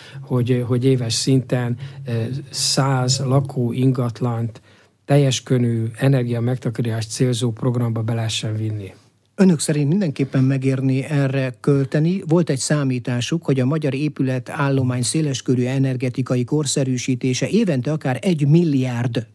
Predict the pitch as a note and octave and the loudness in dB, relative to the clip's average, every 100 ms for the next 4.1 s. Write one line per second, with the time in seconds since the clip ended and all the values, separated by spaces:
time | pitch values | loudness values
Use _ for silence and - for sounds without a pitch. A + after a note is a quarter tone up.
0 | - E3 C3+ C3+ B2 B2 A#2 A#2+ C#3+ A#2+ | 0 2 2 0 -2 -2 -2 0 0 0
1 | B2 B2 A#2 A#2+ - A#2 A2+ A#2 A2+ A2+ | -4 -4 -2 -2 -4 -6 -4 -4 -4 -4
2 | A2 A#2 A2 A#2+ A#2 A#2 A#2 A2 A2+ G#2+ | -4 -4 -6 -6 -4 -2 -2 -4 -6 -8
3 | G#2 A#2 E3 C#3 A#2 B2+ A#2 A2 A2 A2 | -4 0 2 0 -4 -6 -4 -4 -6 -8